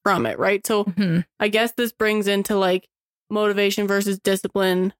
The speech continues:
Speaker 1: versus rewards
Speaker 2: Yeah.
Speaker 1: kind of thing, where there,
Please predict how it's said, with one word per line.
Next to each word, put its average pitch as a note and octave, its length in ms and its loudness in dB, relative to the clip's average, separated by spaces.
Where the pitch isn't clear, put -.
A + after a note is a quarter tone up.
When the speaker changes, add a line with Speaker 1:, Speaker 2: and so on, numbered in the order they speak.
Speaker 1:
versus F#3+ 440 0
rewards G3 920 0
Speaker 2:
Yeah. F3+ 180 0
Speaker 1:
kind - 160 0
of G#3+ 100 -2
thing, - 400 -4
where G3+ 200 0
there, G3 220 -2